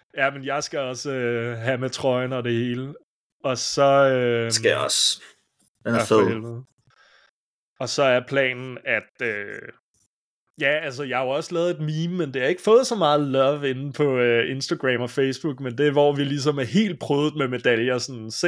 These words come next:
Speaker 1: vores
Speaker 2: Ja.
Speaker 1: trøje."
Speaker 2: <laughs> Jeg tror faktisk, jeg så det.
Speaker 1: <laughs> Så for helvede, giv, giv nogle likes til mine memes derude.
Speaker 2: <laughs>
Speaker 1: Og nu tænker jeg ikke mere, at vi skal bruge tiden på at snakke om skidt og ravelse.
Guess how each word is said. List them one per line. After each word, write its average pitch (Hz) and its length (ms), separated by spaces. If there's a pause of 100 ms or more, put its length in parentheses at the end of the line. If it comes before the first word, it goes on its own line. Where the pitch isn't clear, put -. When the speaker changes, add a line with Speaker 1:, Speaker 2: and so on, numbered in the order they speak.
Speaker 1:
vores 120 220
Speaker 2:
Ja. - 60
Speaker 1:
trøje." 113 300
Speaker 2:
<laughs> - 0
Jeg 127 100 (320)
tror 139 100
faktisk, 120 260
jeg 123 80
så - 120 (140)
det. - 160
Speaker 1:
<laughs> 160 840 (1200)
Så 139 100
for 123 120
helvede, 151 340
giv, 147 220 (220)
giv 120 100
nogle 113 280
likes 107 140
til 123 120
mine 113 180
memes 120 420 (280)
derude. 110 380 (460)
Speaker 2:
<laughs> - 500
Speaker 1:
Og 147 120
nu 147 180
tænker 147 400
jeg 135 140
ikke 139 140
mere, 143 160
at 147 80
vi 139 80
skal 123 180
bruge 151 200
tiden 156 280
på 143 200
at 135 60
snakke 143 320
om 143 80
skidt 151 200
og 143 100
ravelse. 160 380